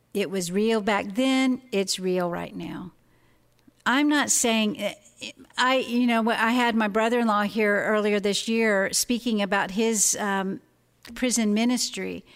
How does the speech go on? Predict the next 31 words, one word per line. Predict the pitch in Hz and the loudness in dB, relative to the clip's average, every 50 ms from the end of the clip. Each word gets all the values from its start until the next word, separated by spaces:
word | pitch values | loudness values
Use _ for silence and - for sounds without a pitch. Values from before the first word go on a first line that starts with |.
| - - - - - - _ - | -20 -20 -20 -20 -20 -16 _ -2
And | 233 240 240 226 220 226 | 0 0 2 0 0 0
for | - 302 | 0 0
the | 269 277 | 2 2
most | 254 262 294 330 370 359 - - | 2 2 2 2 2 0 -2 -2
part, | - 277 240 226 226 220 220 - - - | 0 0 2 2 2 2 0 -2 -4 -6
the | 220 233 226 | -4 -4 -4
people | - - 269 277 262 277 262 | -2 0 -2 0 0 2 0
he's | 247 233 202 208 | 0 0 0 0
ministering | 233 240 240 226 - - 226 202 202 - | 2 2 0 0 0 0 -2 -2 -2 -2
to | - 226 208 202 - | -2 0 0 0 0
admit | 214 214 214 185 180 196 220 220 214 202 - - - 208 - | 0 0 0 0 0 0 2 2 2 0 -2 -6 -8 -4 -2
they | 208 196 190 | 0 0 0
did | 160 - 208 214 208 - - | 0 0 0 0 0 0 -2
commit | - 220 185 208 - - | -4 -2 -2 -2 -2 -2
the | - 190 | -6 -6
crimes | - - 185 175 180 175 175 180 - - - - | -4 -2 -2 -2 -2 -4 -6 -8 -8 -10 -10 -8
that | 196 185 - | -8 -6 -4
they're | 190 190 | -6 -4
there | 175 190 185 185 | -2 -2 -2 -4
for. | - - 185 156 156 - - - - - - - - _ _ - | -4 -6 -6 -6 -8 -8 -14 -20 -20 -20 -20 -20 -20 _ _ -4
I'm | 214 226 254 | -2 0 2
not | 294 302 | 2 2
saying | 294 330 294 269 233 | 2 2 2 2 2
it's | 214 - | 0 0
a | 220 | 0
majority, | 196 190 170 147 - 190 190 185 208 226 247 247 285 320 339 339 - - _ _ _ _ _ _ _ _ _ _ _ _ _ _ | 0 0 -2 -2 0 0 0 2 2 2 2 2 0 0 0 -2 -4 -10 _ _ _ _ _ _ _ _ _ _ _ _ _ _
but | - 240 202 240 | 0 0 2 2
we | 262 254 | 2 2
still | - - - - 320 339 | 0 0 0 2 2 2
have | 311 330 311 302 - | 2 2 0 0 -2
problems. | - - - 294 311 339 339 285 240 202 - - - - - - - - | -4 -4 -2 0 0 0 0 0 -2 -2 -2 -4 -6 -8 -8 -10 -10 -12